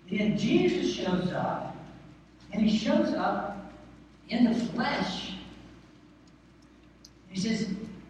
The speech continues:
"And are we seeing God? Are we not beholding glory like no one's ever seen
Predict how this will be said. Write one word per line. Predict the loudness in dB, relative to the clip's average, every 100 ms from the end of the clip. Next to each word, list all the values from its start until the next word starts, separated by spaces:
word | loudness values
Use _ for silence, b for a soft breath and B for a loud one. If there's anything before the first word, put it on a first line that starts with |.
| -20 -20 -20 -20 -20 -20 -4
"And | -2 -2 -4 -6 -12 -16 -20 -20 -20 -20 -20 -12
are | -8 -6
we | -6
seeing | -6 -2 -2 -2 -8
God? | -10 -10 -10 -14 -18 -20 -20 -20 -20 -20 -20 -20 -20 -20 -20 -20 -20 -20 -20 -18 -12
Are | -8
we | 0
not | 2 4 2
beholding | -2 -6 -8 -8 -6 -6 -8 -8 -8 -10 -16 -20 -20 -20 -20 -20 -20 -20 -20 -20
glory | -16 -8 -8 -8 -16 -20 -20 -20 -20 -20 -20 -20 -20 -18
like | -14 -10 -2
no | 2
one's | 2 2 0
ever | 0 0
seen | 0 0 2 0